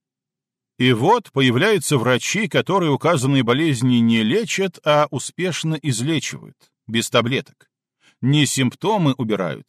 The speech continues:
повторюсь, а болезни. Пока фармацевтические бронтозавры их не замечают в силу мизерного количества, потом будут с ними бороться, потому что бизнес-индустрия налажена, и в ней крутятся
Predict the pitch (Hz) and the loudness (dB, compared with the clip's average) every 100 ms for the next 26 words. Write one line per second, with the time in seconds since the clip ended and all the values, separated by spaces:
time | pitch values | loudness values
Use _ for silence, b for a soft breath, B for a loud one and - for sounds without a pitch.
0 | - 110 120 92 76 - 113 110 101 110 | -10 -6 -4 -4 -6 -6 -2 0 0 0
1 | 139 92 73 - _ _ _ _ _ _ | -2 -4 -10 -18 _ _ _ _ _ _
2 | _ _ _ _ _ _ - 117 - 214 | _ _ _ _ _ _ -2 -2 0 0
3 | 214 180 170 147 147 - 185 185 - 147 | 2 2 0 0 -2 -4 -4 -4 -2 0
4 | 131 131 127 104 139 170 135 131 - 151 | 0 0 0 0 0 0 0 0 -2 -4
5 | - 135 104 120 123 - 220 196 117 - | -2 -2 0 0 0 0 -2 -2 -2 -4
6 | - 170 143 131 - _ 110 170 127 135 | -8 -4 -2 -2 -4 _ -4 0 2 2
7 | 139 139 147 135 - - - _ _ _ | 2 0 0 0 -2 -8 -16 _ _ _
8 | _ _ 107 - 226 190 185 180 - 165 | _ _ -2 2 2 2 2 0 -2 -2
9 | 185 151 135 113 107 - 120 110 _ 117 | 0 2 2 0 -2 -2 -2 -2 _ -6
10 | - 123 - 127 98 135 127 135 - 123 | -2 0 0 -4 -2 0 0 0 -2 -4
11 | 104 - - 135 135 104 92 120 123 92 | -4 -6 -4 -2 0 0 2 0 0 -4
12 | 87 - 95 80 113 - 113 143 135 - | -6 -6 -8 -4 -2 -2 -4 -6 -6 -2
13 | 123 | -2